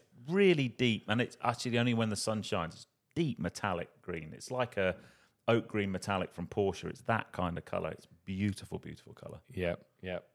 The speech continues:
Speaker 2: It's stunning. You'll probably find
Speaker 1: I
Speaker 2: it
Speaker 1: think
Speaker 2: is
Speaker 1: it's
Speaker 2: the
Speaker 1: British green metallic, I think.
Speaker 2: British green.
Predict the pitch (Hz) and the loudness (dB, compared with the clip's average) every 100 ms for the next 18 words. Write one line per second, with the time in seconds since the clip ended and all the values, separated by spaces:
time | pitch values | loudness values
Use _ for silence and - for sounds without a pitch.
0 | - 110 - 104 95 85 120 151 110 110 | -10 -8 -2 2 2 4 6 6 6 8
1 | 101 101 113 - - 147 - 123 - 110 | 8 6 4 2 2 0 0 -2 -2 0
2 | 101 92 92 - 87 76 - - - - | 0 0 -4 -4 -6 -6 -10 -14 -14 -16
3 | - 104 104 - - 82 | -6 -2 -2 -2 -4 -6